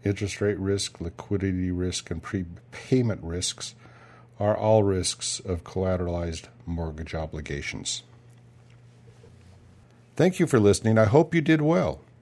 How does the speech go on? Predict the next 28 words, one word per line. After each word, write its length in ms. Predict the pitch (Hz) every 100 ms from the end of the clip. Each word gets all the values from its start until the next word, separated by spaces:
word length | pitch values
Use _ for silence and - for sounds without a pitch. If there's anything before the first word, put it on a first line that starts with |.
| - -
If 200 | - 104
you 80 | 113
need 240 | 113 123 120
to 80 |
review 400 | 120 113 107 123
this 180 | 131 127
topic, 560 | - 117 110 127 117 -
please 380 | - 123 120 90
re-listen 880 | 87 101 123 139 127 - 110 110 - - - - - - - -
to 100 | 95
the 140 | 107
lesson 540 | 135 117 95 98 101 98 - -
from 240 | - 98
the 80 | 95
full 320 | - 110 110
series 360 | 110 120 113 95
of 120 | 98
audio 320 | 95 120 151
lessons, 640 | 107 85 80 85 90 - - - - - - -
which 220 | 113 113
is 140 | 123 120
available 680 | 110 110 110 104 104 110 95
at 200 | 95 -
series 600 | - 117 117 120 113 - -
seven 640 | - 101 95 98 92 90 -
podcast 680 | 85 87 - 85 80 -
dot 220 | 80 73 -
com. 360 | 85 64 -